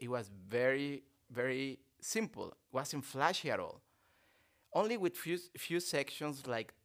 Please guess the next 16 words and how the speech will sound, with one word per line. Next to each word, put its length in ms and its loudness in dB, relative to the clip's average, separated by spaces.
to 60 -8
drill 300 2
in, 280 -4
but 200 2
provided 560 0
particular 600 -2
emphasis 520 -4
in 100 -4
something 480 -6
called 360 -2
Kid 200 -4
City. 320 -2
After 280 0
reading 400 -4
Kid 200 -4
City, 260 -2